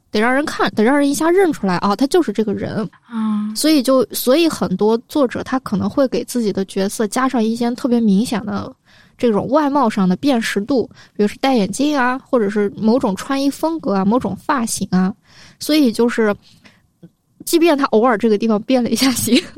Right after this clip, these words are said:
Speaker 1: <laughs> 他也能让读者认出来，他就有这么一个功能。而不同的人就一定要画的不一样，就有区别。就如果画的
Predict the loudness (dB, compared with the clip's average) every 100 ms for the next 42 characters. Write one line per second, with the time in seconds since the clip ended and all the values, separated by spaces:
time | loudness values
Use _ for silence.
0 | -6 -6 -16 -16 -6 0 2 2 0 0
1 | 0 -4 -4 -2 0 -2 -2 -2 -4 -10
2 | -12 -12 -20 -10 -6 0 2 2 0 0
3 | 0 -2 -6 -6 -8 -10 -16 -20 -6 0
4 | 0 0 0 2 2 0 -4 -2 -4 -6
5 | -6 -4 -2 -2 -2 -4 -2 -2 0 0
6 | 0 -2 -8 -6 0 0 0 -6 -6 -4
7 | -4 -6 -10 -6 0 2 2 2 0 0
8 | 0 0